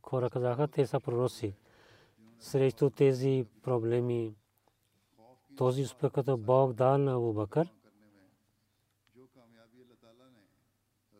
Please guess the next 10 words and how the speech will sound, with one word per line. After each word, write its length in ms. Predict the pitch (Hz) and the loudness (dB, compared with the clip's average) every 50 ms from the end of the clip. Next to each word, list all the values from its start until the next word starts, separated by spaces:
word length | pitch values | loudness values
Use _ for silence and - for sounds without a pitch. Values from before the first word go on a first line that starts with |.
| 98 95 107 107 110 107 131 131 131 156 139 _ - 110 _ - | _ _ -20 -20 -20 _ -20 -20 _ _ -20 _ -20 -20 _ -10
и 260 | 127 120 120 120 113 _ | -6 -6 -6 -6 -8 _
това 220 | - 135 127 123 117 | -6 -4 -4 -4 -6
ще 200 | - - 127 113 | -6 -8 -10 -10
разказваме 840 | 104 - - 127 123 123 127 127 123 123 120 117 117 117 123 139 151 156 151 139 _ | -10 -10 -6 -6 -6 -4 -4 -6 -6 -6 -6 -6 -6 -6 -6 -8 -10 -12 -14 -16 _
повече. 480 | - 127 113 113 107 - 151 160 175 - _ _ _ _ _ _ - | -6 -4 -4 -4 -4 -2 -4 -4 -4 -6 _ _ _ _ _ _ -8
Но 100 | 131 123 | -8 -8
преди 340 | 104 - 143 147 156 170 156 | -4 2 2 4 4 4 0
това, 360 | - - 113 110 120 151 185 - _ _ _ _ _ _ _ _ _ _ _ _ _ _ 110 113 110 _ 110 - | 0 0 -2 -2 -2 -2 -6 -8 _ _ _ _ _ _ _ _ _ _ _ _ _ _ _ _ -20 _ -20 -14
Хак 200 | 117 113 104 - | -14 -14 -10 -8
Муадъл 380 | 123 120 117 113 113 123 151 | -4 -4 -2 -2 -2 -2 -4